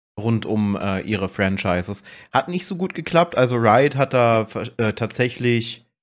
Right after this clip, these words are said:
richtig, richtig reingegriffen und hat, äh, quasi einen Goldklumpen rausgezogen.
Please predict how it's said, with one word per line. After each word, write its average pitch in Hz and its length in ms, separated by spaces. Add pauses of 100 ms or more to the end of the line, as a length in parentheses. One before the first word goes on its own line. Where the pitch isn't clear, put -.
(500)
richtig, 139 720 (100)
richtig 113 380
reingegriffen 139 680
und 107 300
hat, - 260
äh, 104 420 (160)
quasi 107 300
einen 104 120
Goldklumpen 113 520
rausgezogen. 98 840